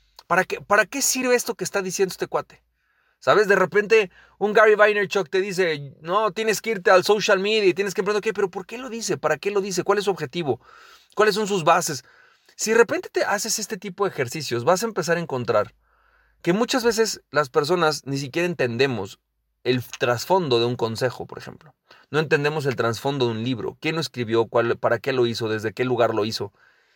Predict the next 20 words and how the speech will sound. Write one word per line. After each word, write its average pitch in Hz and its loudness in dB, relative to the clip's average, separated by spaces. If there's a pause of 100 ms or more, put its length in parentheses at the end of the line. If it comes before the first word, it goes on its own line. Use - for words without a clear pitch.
(100)
Y - -10
cuando 151 2
lo 139 6
haces, 143 -2
te 131 -2
abres 123 -2
al 113 -10
crecimiento. 104 -16 (920)
La 139 4
realidad 147 4 (460)
es 190 0
que 220 2
el 202 2
uni-, 220 0
la 165 4
única 202 0
posibilidad, 139 0
el 151 0
único 180 -2
lugar 117 0